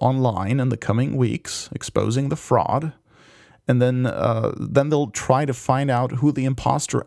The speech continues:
actually was. And, uh, who knows, maybe they can even find out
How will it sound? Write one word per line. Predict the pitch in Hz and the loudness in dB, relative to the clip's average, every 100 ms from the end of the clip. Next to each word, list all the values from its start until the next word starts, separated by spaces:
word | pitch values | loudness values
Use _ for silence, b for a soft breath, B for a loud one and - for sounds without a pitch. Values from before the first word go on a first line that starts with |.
| - | -2
actually | 131 - 131 120 | -4 0 0 2
was. | 107 135 127 - - - _ B B B B B B - | 2 0 0 -4 -12 -16 _ B B B B B B -4
And, | 113 110 104 104 | 0 2 0 0
uh, | 104 98 | 2 0
who | 110 151 | 0 0
knows, | 151 139 107 | 0 0 -2
maybe | 110 123 123 | -2 0 0
they | 120 113 | 0 0
can | 123 123 | -2 -2
even | 117 117 107 110 | -2 -2 -2 -2
find | 101 110 104 | -2 0 0
out | 85 - | -2 -4